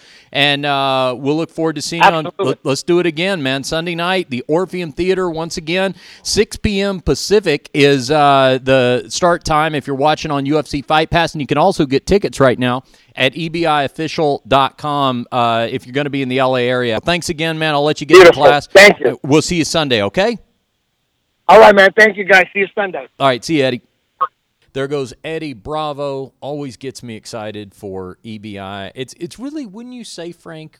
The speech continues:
Speaker 1: uh, in, uh, just the, the short amount of time that we've been doing this, one of our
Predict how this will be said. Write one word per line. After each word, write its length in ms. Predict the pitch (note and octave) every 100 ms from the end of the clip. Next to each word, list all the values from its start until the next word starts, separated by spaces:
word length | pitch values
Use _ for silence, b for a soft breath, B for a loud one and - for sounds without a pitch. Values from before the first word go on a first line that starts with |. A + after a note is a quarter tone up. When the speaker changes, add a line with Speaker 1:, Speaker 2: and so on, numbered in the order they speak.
| _
Speaker 1:
uh, 300 | B2+ A#2+ A2 - _ _ C3+
in, 280 | B2+ B2
uh, 220 | B2+ A#2+ A2
just 240 | C#3+ -
the, 300 | C3 A#2 G#2+
the 100 | A#2
short 220 | - D3
amount 240 | C3+ B2+ A#2+
of 60 |
time 260 | - B2 B2
that 100 | G2+
we've 240 | A2+ A#2+
been 200 | G#2+ A2
doing 340 | G#2 A#2+ B2 G#2+
this, 500 | G2 F#2 - - - _ _ _ _ -
one 200 | D3 G3
of 120 | E3
our 580 | D3+ C#3 C3 B2 A#2